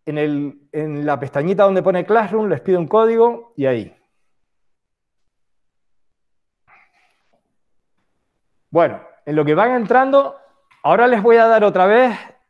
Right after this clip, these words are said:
diez minutos les voy a dar, porque voy a tomar un trago de agua. Y en esos diez minutos lo que tienen que hacer es entrar en la tarea uno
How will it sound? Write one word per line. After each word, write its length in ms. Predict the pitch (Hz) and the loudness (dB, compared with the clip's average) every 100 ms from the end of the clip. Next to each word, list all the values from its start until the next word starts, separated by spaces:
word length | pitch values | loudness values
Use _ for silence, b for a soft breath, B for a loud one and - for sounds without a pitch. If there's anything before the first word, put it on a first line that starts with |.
| - | -20
diez 300 | 139 190 247 | -6 -2 0
minutos 420 | 214 226 202 151 139 | 0 0 0 -2 -2
les 100 | 147 | -2
voy 140 | 156 | 0
a 100 | 143 | -2
dar, 300 | 120 98 - _ | -4 -8 -14 _
porque 400 | - 127 147 151 - - | -14 -8 -6 -6 -14 -10
voy 220 | 139 190 | -2 0
a 140 | 202 | 2
tomar 220 | 190 196 | 0 -4
un 80 | 190 | -4
trago 260 | 175 185 160 | -2 0 0
de 80 | 135 | -2
agua. 360 | 107 90 - _ _ _ _ _ _ _ _ _ _ | -4 -10 -20 _ _ _ _ _ _ _ _ _ _
Y 240 | 165 170 165 | 0 0 0
en 60 | 170 | -6
esos 240 | 196 262 | -4 -4
diez 160 | 262 247 | -2 -2
minutos 420 | 247 247 254 240 | -4 -2 -2 0
lo 120 | 185 | -2
que 100 | 170 | -4
tienen 280 | 220 262 240 | -6 -6 -4
que 80 | 208 | -6
hacer 440 | - 240 294 - | -2 -2 -2 -6
es 140 | 185 175 | -6 -6
entrar 380 | 160 156 214 226 | -6 0 0 2
en 60 | |
la 500 | 208 190 175 151 143 - _ _ _ _ _ | 2 4 4 2 -2 -12 _ _ _ _ _
tarea 300 | 151 165 185 | -2 0 2
uno 420 | 226 262 277 - | 0 -2 -6 -10